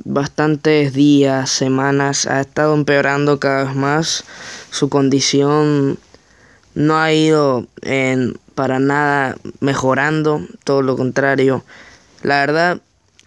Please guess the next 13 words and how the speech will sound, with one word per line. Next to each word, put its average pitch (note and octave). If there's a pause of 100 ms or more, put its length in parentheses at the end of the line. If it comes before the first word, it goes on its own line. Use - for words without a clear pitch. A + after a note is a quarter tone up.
(1000)
era D#3
algo D#3+
que D3+
podía C#3+
pasar D3+
en D3+
cualquier C#3
momento D3 (200)
y B2+
lastimosamente C3+
pasó C3 (1080)
en B2+
este A#2